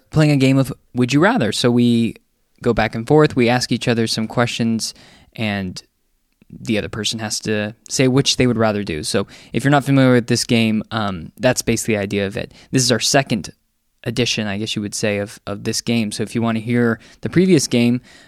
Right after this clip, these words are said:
uh, look in our previous episodes. It's, it's somewhere in there. Um, if you want to follow the show, you can follow us at our Facebook page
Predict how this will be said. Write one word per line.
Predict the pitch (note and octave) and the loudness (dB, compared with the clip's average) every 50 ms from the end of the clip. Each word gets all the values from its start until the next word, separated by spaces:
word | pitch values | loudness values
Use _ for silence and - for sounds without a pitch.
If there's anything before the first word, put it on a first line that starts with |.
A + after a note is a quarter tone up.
| _ - | _ -6
uh, | - A#2 A2 G#2+ G#2 G2+ G2+ - - _ _ _ _ _ _ _ - | -4 -2 0 0 0 -2 -4 -6 -14 _ _ _ _ _ _ _ 0
look | C3 D3+ D3 | 0 2 4
in | D#3+ D3 | 4 4
our | C3+ | 4
previous | - - D3 C3 C3 B2 - | 4 4 4 4 4 4 4
episodes. | C3 A2+ A#2 - B2 A2+ G#2 - | 2 2 2 0 0 -2 -2 -4
It's, | G2 - - - - - - - _ _ - | -6 -4 -4 -4 -4 -6 -8 -12 _ _ -16
it's | C3 - - | -12 -4 0
somewhere | F3 D#3 B2+ G#2+ | 0 0 0 0
in | G#2 G2+ | -2 -4
there. | G#2 G2+ G2+ - - _ _ _ _ - - - - - - - - | -6 -8 -8 -10 -14 _ _ _ _ -20 -20 -20 -20 -20 -20 -18 -4
Um, | - C3+ C#3 C#3 C3+ | 0 2 2 4 2
if | C#3 C#3 | 4 4
you | D#3+ E3 | 6 6
want | F#3 F3 | 6 6
to | D3+ - - | 4 2 2
follow | - E3+ F3 G3+ G#3+ G#3+ | 4 4 6 6 6 6
the | G#3 A3 | 6 4
show, | G#3 - - G#3 G3+ G3+ G3+ | 2 2 4 4 6 6 6
you | G3+ F3+ | 6 4
can | D#3 - C3+ A#2+ | 4 2 -2 0
follow | - C#3 C#3+ C#3+ C#3+ C#3 | 2 4 4 6 6 4
us | C#3 - - - - | 4 2 0 -4 -4
at | - A#2+ | -4 -4
our | A#2 A2+ | -4 -2
Facebook | - - D#3 D#3 - - - D3+ - - | 2 2 2 2 2 2 0 0 0 0
page | - D3+ C#3+ C#3+ C#3 C#3 C3+ C3+ - - - | 2 2 4 4 4 4 2 0 -4 -6 -8